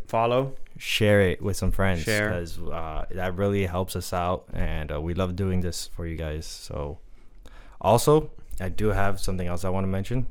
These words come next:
Speaker 2: We're gonna have a surprise guest coming up, uh, half, like, in a little bit through this episode, that we weren't aware that was gonna come on until, like, few,
Speaker 1: Today.
Speaker 2: a few hours ago, yeah. So, uh, that's gonna be interesting.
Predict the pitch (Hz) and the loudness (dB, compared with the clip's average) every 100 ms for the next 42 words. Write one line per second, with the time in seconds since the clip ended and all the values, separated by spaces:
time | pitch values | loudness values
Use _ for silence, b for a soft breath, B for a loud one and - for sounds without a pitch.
0 | - 95 101 110 101 104 95 - - 90 | -2 0 2 4 4 2 0 2 8 8
1 | 90 - 85 - - - 98 98 95 214 | 8 4 2 2 0 0 0 2 0 -2
2 | - - - - 92 85 67 - - - | -4 -8 -12 -10 -6 -4 -6 -8 -10 -8
3 | - 101 - - 98 85 82 80 90 95 | -4 -2 0 -2 -2 -2 -4 -2 0 4
4 | 120 - - - - 87 85 87 - - | 4 4 2 0 0 0 -2 2 4 4
5 | 143 - b b - 92 87 78 - - | 0 -4 b b -10 -6 -4 -4 -8 -14
6 | - - 95 87 90 87 85 87 85 82 | -8 -2 4 6 6 4 2 2 2 0
7 | 80 85 82 - 80 80 80 80 76 80 | 0 0 -2 -4 -4 -4 -6 -6 -8 -8
8 | 76 73 - - - B B B B B | -8 -8 -10 -12 -16 B B B B B
9 | - 98 98 98 - 90 78 80 80 78 | 0 0 4 6 8 8 8 6 6 2
10 | 78 85 - - - - b b b b | 0 0 0 -4 -6 -10 b b b b
11 | - 90 85 82 98 101 104 98 87 82 | -8 -4 -4 0 0 0 0 0 0 -2
12 | 80 87 - 104 | -2 -4 -4 -2